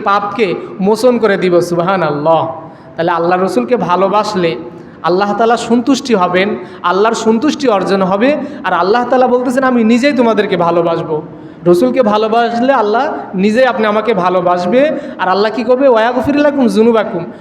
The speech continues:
আপনি আমার গুনাহকে মাফ করে দিবে। সুবহানাল্লাহ, সুবহানাল্লাহ। রসুল হাদিসে বলছেন, "মান আহাব্বা সুন্নতি ফাকাদ আহাব্বানি", কোনো ব্যক্তি যদি আমার সুন্নতকে ভালোবাসে, ফাকাদ আহাব্বানি, সে যেন আমাকেই ভালোবাসলো। কোনো ব্যক্তি যদি আল্লাহ রসুলের সুন্নতকে ভালোবাসে,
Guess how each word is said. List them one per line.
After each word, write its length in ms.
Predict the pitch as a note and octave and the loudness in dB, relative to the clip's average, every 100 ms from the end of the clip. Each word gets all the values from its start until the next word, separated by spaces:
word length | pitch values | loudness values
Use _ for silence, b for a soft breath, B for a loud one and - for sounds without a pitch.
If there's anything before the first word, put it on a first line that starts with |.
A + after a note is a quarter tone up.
| B | B
আপনি 240 | F3+ G#3+ | -4 0
আমার 160 | A3 G3 | 0 0
গুনাহকে 400 | F#3 G#3 A3 G#3 | 0 -2 -2 -2
মাফ 260 | E3+ E3+ | 0 -2
করে 160 | F3 E3+ | 0 0
দিবে। 240 | E3 D#3 | 0 -6
সুবহানাল্লাহ, 960 | D#3+ D#3+ D#3+ D3+ D#3 C3+ C3 C#3 D3+ C#3 | -6 -4 -4 -2 -4 -6 -8 -4 -4 -4
সুবহানাল্লাহ। 840 | - D3+ C#3 F3 C#3+ C3+ C#3 C#3 - B B B | -8 -10 -6 -6 -6 -10 -10 -12 -12 B B B
রসুল 260 | F#3 C4 A3+ | 0 0 -2
হাদিসে 340 | F#3 G#3+ B3+ | -2 -2 0
বলছেন, 440 | A#3 A3+ - B3 - - - - - | 2 2 0 -2 -4 -10 -16 -16 -6
"মান 180 | G#3+ A#3+ | -4 -2
আহাব্বা 500 | A3 A#3+ C#4 B3 B3+ | -2 -2 -2 0 -2
সুন্নতি 640 | C4 C4 A#3+ A3 A3+ A3+ | 0 0 2 0 0 -2
ফাকাদ 340 | G#3+ G#3 B3+ | -2 -2 0
আহাব্বানি", 880 | G#3+ G3 A3+ A#3 F#3 F#3 F#3 A3+ A3 - - B B - | 0 -2 -2 -4 -2 -2 0 0 -2 -4 -14 B B -2
কোনো 160 | C4+ | 0
ব্যক্তি 280 | B3 B3 B3 | 2 0 0
যদি 200 | C#4 C4+ | -2 0
আমার 240 | A#3+ G#3+ A#3+ | 2 2 0
সুন্নতকে 500 | A#3+ A#3+ C4 A3 B3+ | 0 0 0 0 0
ভালোবাসে, 680 | F#3 F#3 G#3+ A3 G#3+ E3+ - - B B | 0 0 0 0 0 -4 -4 -10 B B
ফাকাদ 340 | G3 G3 B3 G#3 | -4 -2 0 0
আহাব্বানি, 640 | G3+ G3+ A3+ G3 G3+ F#3+ | -2 -2 -2 -2 -2 -2
সে 140 | G#3+ | 0
যেন 140 | G#3+ A3 | 0 2
আমাকেই 360 | G3+ G3+ A#3+ | 0 0 0
ভালোবাসলো। 640 | G3+ F3+ E3 D#3+ - D#3+ D#3+ - - B B - | 0 2 2 0 -2 -6 -6 -10 -18 B B -2
কোনো 180 | F3 A#3+ | 0 2
ব্যক্তি 240 | A#3+ B3+ | 0 0
যদি 180 | B3 B3+ | 0 2
আল্লাহ 300 | G#3+ G#3+ G3+ | 2 2 0
রসুলের 300 | G#3 C#4 C4+ | 2 2 2
সুন্নতকে 480 | - A#3 B3 C4+ C#4 | 0 0 2 0 0
ভালোবাসে, 720 | G3 G3 G#3 G#3 C4 D4 | 0 0 0 -2 0 0